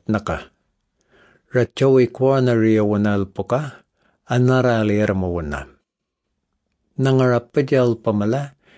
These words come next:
erijal pokiyat nanna, ankwak ngarengerka. Etna loar pantore erererak, ankwa ererer malandam. Ret naka wata angkaka,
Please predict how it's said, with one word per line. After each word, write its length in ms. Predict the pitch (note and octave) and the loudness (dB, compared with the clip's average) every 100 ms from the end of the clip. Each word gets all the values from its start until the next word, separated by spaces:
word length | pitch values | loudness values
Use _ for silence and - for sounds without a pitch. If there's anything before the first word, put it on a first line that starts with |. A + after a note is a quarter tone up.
| _ - | _ -4
erijal 640 | A2+ B2 C#3 C#3 B2 A2 | 0 2 2 2 0 0
pokiyat 600 | A2 G#2+ - A2+ A#2 A#2 | -4 -8 -2 0 0 0
nanna, 580 | C3 C3 B2 A#2 A2 G2 _ _ | 0 2 2 0 -2 -6 _ _
ankwak 560 | A#2+ C#3 C#3+ C#3 B2 - - | -2 0 0 0 -2 -2 -4
ngarengerka. 960 | A2+ A2 A2 G#2+ C3 C3 - - - - _ _ _ _ _ _ _ _ _ _ - | 0 0 0 2 2 0 -4 -6 -8 -18 _ _ _ _ _ _ _ _ _ _ -2
Etna 400 | C3 C3 A#2+ A2+ | -2 0 -2 0
loar 360 | A#2+ C#3 C3+ | 2 2 0
pantore 560 | - A2+ A2 B2+ C3 B2+ A2 | -2 -2 0 2 2 2 2
erererak, 680 | G2+ F#2+ F#2+ G2+ B2+ - - _ _ _ _ _ - | 0 -2 -2 -4 -6 -12 -20 _ _ _ _ _ -4
ankwa 440 | C3 B2+ A#2+ A2+ | 0 0 0 0
ererer 540 | A#2 A#2+ A#2 A#2+ B2+ A#2 | 2 2 2 4 2 2
malandam. 680 | G#2+ F#2+ F2+ F#2 E2+ D2 - - _ _ _ _ _ _ _ _ _ _ _ _ _ _ - | 0 -2 -2 -4 -6 -8 -12 -18 _ _ _ _ _ _ _ _ _ _ _ _ _ _ 0
Ret 320 | B2+ B2+ C3 | 0 0 0
naka 280 | C3 C3 C3 | -2 0 2
wata 360 | B2+ C3+ C3 | 2 2 0
angkaka, 560 | B2 A#2 A#2 A#2 A2 | 0 0 -2 -2 -6